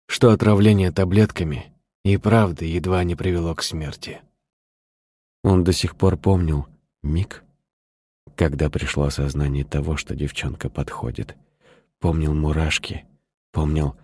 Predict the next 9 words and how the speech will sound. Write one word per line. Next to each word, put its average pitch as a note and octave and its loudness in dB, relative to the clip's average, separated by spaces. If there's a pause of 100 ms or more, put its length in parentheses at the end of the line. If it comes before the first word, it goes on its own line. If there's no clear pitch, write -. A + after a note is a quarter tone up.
(360)
холодный D2 0
поцелуй, C#2+ -6 (560)
невесомо D2+ -2
запечатленный C#2+ -4 (260)
на D2 -2
его C#2+ -4
щеке. - -8 (840)
Наверное, F#2+ 2 (560)
ей E2+ 0